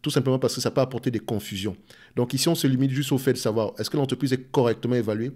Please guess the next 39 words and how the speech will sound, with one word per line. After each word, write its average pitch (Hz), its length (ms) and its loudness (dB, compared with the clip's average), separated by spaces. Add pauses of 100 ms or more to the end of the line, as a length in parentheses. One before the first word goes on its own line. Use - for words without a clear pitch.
(380)
sous-évaluée 127 800 2 (180)
ou 143 80 0
bien 139 140 4
surévaluée, 110 580 0
selon 139 260 2
les 131 120 4
conditions, 123 500 -2
selon 131 300 0
les, 113 180 2 (220)
les 113 140 0
hypothèses 127 360 2
que 135 100 0
je 110 60 -4
vais 120 60 4
vous 110 140 -2
mention-, 95 340 -6
que 120 120 -4
je, 104 220 -10
que - 140 -2
je 113 100 0
vous 113 140 -2
ai 113 40 2
mentionnées. 95 460 -8 (380)
OK ? 107 200 2 (580)
Et 123 100 2
sur 135 240 0
Saint-Gobain, 147 500 2
je 131 80 -2
vous 131 100 0
ai 135 60 6
mentionné 127 380 0
qu'à 123 240 -2
une 143 100 0
quarantaine 127 540 0
d'euros, 113 240 0
vous 117 160 -2
ne 135 100 2
surpayez 120 560 -2
pas. - 240 -12